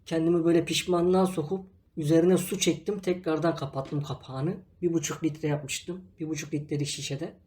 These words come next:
Daha sonra "Tamam, bu son." deyip gittim, bir bardak daha içtim. Yine üstüne su çektim. İçmeyeyim diye bir daha.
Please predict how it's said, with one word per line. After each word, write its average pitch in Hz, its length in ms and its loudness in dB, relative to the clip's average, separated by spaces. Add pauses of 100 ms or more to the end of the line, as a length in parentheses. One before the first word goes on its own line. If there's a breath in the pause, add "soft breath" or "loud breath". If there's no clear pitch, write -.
(640)
Daha 175 200 8
sonra 196 360 2
"Tamam, 196 360 4
bu 190 60 2
son." 196 320 0
deyip 190 240 2
gittim, 180 300 -2
bir 175 100 6
bardak 170 420 2
daha 170 140 0
içtim. 165 360 -4 (840)
Yine 196 180 4
üstüne 170 340 4
su - 180 -6
çektim. 151 420 -4 (320)
İçmeyeyim 147 540 2
diye 131 220 -4
bir 127 80 -10
daha. 170 240 0